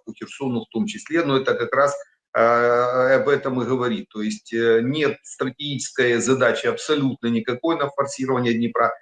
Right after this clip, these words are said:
Там даже оперативной задачи не мо-, не может быть, потому что недостаток резерва у россиян для форсирования. Значит, тактическая задача, вот, отвлечение внимания, не более того. Но это, конечно, не снимает,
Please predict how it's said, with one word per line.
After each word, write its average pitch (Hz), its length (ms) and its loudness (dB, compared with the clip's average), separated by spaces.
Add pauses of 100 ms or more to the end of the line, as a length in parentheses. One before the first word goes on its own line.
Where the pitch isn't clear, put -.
(140)
Там 143 180 4
даже 143 240 4
оперативной 147 680 0
задачи 131 480 -2
не 123 100 -4
мо-, 123 360 2
не 127 180 2
может 117 320 -2
быть, 110 200 -4
потому 117 140 -2
что 117 120 -4
недостаток 113 540 0 (300)
резерва 127 500 2
у 117 60 2
россиян 117 480 0
для 113 100 2
форсирования. 110 640 0
Значит, 202 340 -2
тактическая 151 600 -2
задача, 117 460 -2
вот, 110 160 -4 (360)
отвлечение 127 720 0
внимания, 123 540 0
не 131 140 0
более 123 340 2
того. 120 280 -2
Но 156 180 0
это, 151 340 2
конечно, 139 360 -6
не 135 180 -2
снимает, 131 540 0